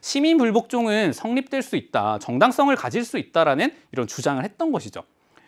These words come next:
그러면 선생님, 원칙이 하나가 더 있는데요. 그죠? 자유, 기회, 하나 더 뭐 있어요? 차등의 원칙이 있단 말이에요.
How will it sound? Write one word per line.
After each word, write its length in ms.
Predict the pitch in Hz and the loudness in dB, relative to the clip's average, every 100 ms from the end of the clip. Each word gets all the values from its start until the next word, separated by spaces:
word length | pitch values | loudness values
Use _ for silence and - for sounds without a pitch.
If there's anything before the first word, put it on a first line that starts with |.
| _ | _
그러면 300 | - 285 285 | 2 4 4
선생님, 720 | 254 262 240 180 180 151 95 - _ _ _ _ - | 2 0 0 -2 -4 -6 -8 -16 _ _ _ _ 0
원칙이 400 | 135 196 247 285 | 2 2 2 2
하나가 320 | 294 311 302 | 4 4 4
더 160 | 151 | 4
있는데요. 500 | 175 208 160 107 101 | 6 4 4 -2 -6
그죠? 460 | 139 139 170 226 - _ _ _ _ _ _ _ _ | -4 4 6 6 0 _ _ _ _ _ _ _ _
자유, 480 | - 185 226 233 - _ _ _ | -4 0 0 -2 -6 _ _ _
기회, 540 | - 170 208 214 247 - | -6 2 4 4 2 -4
하나 200 | - 285 | -2 0
더 100 | 196 | 2
뭐 140 | 151 | 2
있어요? 360 | 165 160 170 180 _ _ _ - | 0 -2 -4 -6 _ _ _ -14
차등의 420 | - - 466 440 | -14 -8 -4 0
원칙이 380 | 214 147 - 117 | 0 0 -6 -10
있단 200 | - 113 | -8 -8
말이에요. 500 | 92 90 98 123 | -10 -12 -14 -14